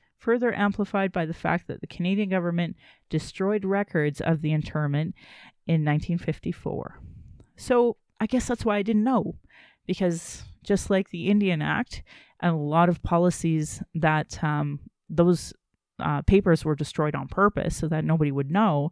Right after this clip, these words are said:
Well, here's the same thing. The same thing happened to Austria, Hungary, and, um, Ukrainian immigrants. So there's going to be, um, a screening of Canada's first national internment operations here in Calgary at the Globe Cinema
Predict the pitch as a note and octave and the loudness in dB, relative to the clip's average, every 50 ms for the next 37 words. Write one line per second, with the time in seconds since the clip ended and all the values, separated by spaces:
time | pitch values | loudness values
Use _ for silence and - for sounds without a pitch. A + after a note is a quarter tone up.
0 | _ - - _ _ _ _ _ _ _ - - F#3+ G#3+ A3 - D#3+ F#3+ G3 G3 | _ -14 -20 _ _ _ _ _ _ _ -2 2 2 2 2 2 2 2 2 2
1 | - F#3 - - G3 F#3+ F#3 F3+ - A3+ A3+ F3+ - - - - - - - _ | 2 -2 -2 0 2 2 2 2 2 0 0 -2 -6 -14 -18 -20 -20 -20 -20 _
2 | _ - G#3+ F3 - - F#3+ F#3 F#3 F3 F#3+ F#3 E3+ F3+ F3+ F#3 - F#3 F3+ - | _ -8 -6 -6 -2 0 0 0 2 0 0 0 0 0 0 0 0 -2 -2 -2
3 | - F#3 E3+ E3 E3 E3 D#3+ - - E3+ F3 - - F#3+ F3 F3+ F3+ - - F3+ | -2 -2 0 0 0 -2 -2 -2 -4 -6 -6 -6 -6 -2 -2 -2 -2 -2 -2 -2
4 | E3 E3 E3 F3 F3+ F3+ F3+ - - - - - _ _ - - E3+ E3+ E3 D#3+ | -2 0 -2 -2 -2 -2 -4 -6 -12 -20 -20 -20 _ _ -4 -2 0 2 2 2
5 | D#3+ D#3+ D#3 D3+ D3 D3 - - - D#3+ D#3 D#3 D3+ D3+ D3+ D#3 D#3+ E3+ E3+ - | 0 -2 -2 -4 -6 -8 -8 -4 -2 -2 0 0 0 -2 -2 -2 -2 -4 -4 -2
6 | - F3+ F3+ F3+ F3+ F3 F3 D#3 - D#3+ F3+ G#3+ F#3 C#3+ A#2+ - - - - - | 0 0 2 2 2 2 0 0 0 -2 -2 -2 -2 -4 -6 -8 -10 -14 -16 -18
7 | - - - _ - - - F3+ D#3+ E3+ E3 E3+ F3+ _ _ - _ _ _ _ | -20 -20 -20 _ -14 -4 -2 0 0 0 0 -2 -4 _ _ -20 _ _ _ _
8 | _ _ _ - - F3+ F3+ F3+ F3 E3+ - - F3+ F#3 F3+ - F#3+ F#3 F#3+ F#3+ | _ _ _ -4 0 2 2 2 2 0 0 -2 0 0 0 -2 -2 0 0 0
9 | F3+ F3 - - - D#3+ D#3+ D#3+ D#3 D#3 D#3 D3+ D3+ D3+ - - F3+ - - - | 0 -2 -4 -4 -2 -2 0 0 -2 -4 -4 -6 -6 -8 -8 -6 -6 -6 -6 -6
10 | - F#3+ F3+ F3+ F3+ F3+ E3+ - - E3 D#3 - - - - G#3+ G#3+ A#3 A#3 A#3 | -6 -4 -2 0 0 -2 -2 -2 -4 -4 -6 -6 -8 -8 -4 -2 -2 0 2 2
11 | A3 G3+ - - - G3 G3 G#3 F#3+ - - F#3+ F3+ F3+ F#3 F3 - - - F3+ | 0 0 -2 -4 -2 0 0 0 -2 -2 -2 0 2 2 0 -2 -4 -6 -4 -2
12 | F3 D#3+ - - E3 D#3+ - - - F3+ F#3 F#3 F3+ F3+ F3 - - _ - E3+ | -2 -2 0 0 -2 -2 -2 -4 -4 -4 -2 -2 -2 -2 -4 -6 -10 _ -2 -2
13 | F3 E3+ - - E3 D#3 D#3+ E3 E3+ - - - C#3+ C#3+ D3 F3 - - - - | -2 -2 -2 -4 -4 -2 -2 -2 -2 -4 -4 -6 -4 -4 -4 -6 -8 -10 -10 -2
14 | - F3+ E3+ E3 E3 - - - D3 D3 D3+ D3 D#3 D#3+ D#3+ D#3+ - - D#3+ - | -2 -2 0 -2 -4 -6 -2 0 0 0 0 -2 -2 -2 -2 -2 -4 -6 -6 -4
15 | D#3+ D#3 D#3 D3+ - - - - F3 E3+ D#3+ D3 C#3 C#3 C#3 F#3 | -2 -2 -2 -4 -6 -12 -8 -6 -4 -4 -4 -4 -4 -6 -6 -6